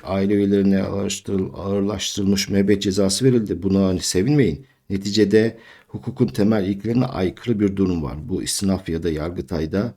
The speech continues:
bu karar bozulacak ve tahliye edildiklerini göreceksiniz. Çünkü, e, somut ve kesin delillere ulaşılamadı. Yani verilen kararlar tamam anneye, amcaya, abiye müebbet ceza verdin de yarın öbür gün itiraz ettiklerinde bana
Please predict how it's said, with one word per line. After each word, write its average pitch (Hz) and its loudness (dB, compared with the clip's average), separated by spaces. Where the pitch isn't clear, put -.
bu 95 -10
karar 95 0
bozulacak 98 0
ve 117 -4
tahliye 98 0
edildiklerini 95 -2
göreceksiniz. 95 0
Çünkü, 127 6
e, 107 4
somut 135 2
ve 101 -2
kesin 98 -2
delillere 98 2
ulaşılamadı. 101 -2
Yani 90 -2
verilen 101 4
kararlar 104 0
tamam 95 -2
anneye, 90 0
amcaya, 92 2
abiye 92 0
müebbet 92 0
ceza 87 0
verdin 98 2
de 76 -2
yarın 107 2
öbür 101 2
gün 101 0
itiraz 98 0
ettiklerinde 98 0
bana 101 0